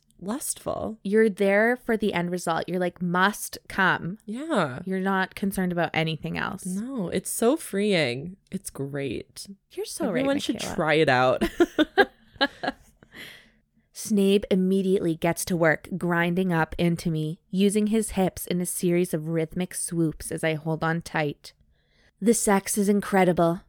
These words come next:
Speaker 2: but even more incredible is the feeling of closeness that I get when our bare skin is pressed so tightly. As emotionally intimate as me and Snape have grown, our physical connection has been completely barren up until now.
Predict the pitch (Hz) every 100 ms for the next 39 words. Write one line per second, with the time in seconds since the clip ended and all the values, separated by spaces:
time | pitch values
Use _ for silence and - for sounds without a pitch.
0 | _ 202 - 202 220 220 202 185 180 -
1 | 170 165 165 170 160 175 - 175 175 180
2 | 185 - - 170 170 170 160 - 175 175
3 | 175 165 156 - 160 156 156 - 165 175
4 | - - 165 156 - - 165 156 - -
5 | 170 165 - - 156 - 156 151 _ _
6 | _ _ _ _ _ - 190 196 190 185
7 | - 208 208 220 202 196 180 175 165 170
8 | 165 170 175 180 196 - 180 165 160 165
9 | 160 165 165 156 151 165 - - - 196
10 | - 226 208 196 180 - 175 170 - -
11 | 160 165 165 170 170 180 - 185 - 208
12 | 196 180 165 151 147 - 160 170 170 180
13 | 175 156 147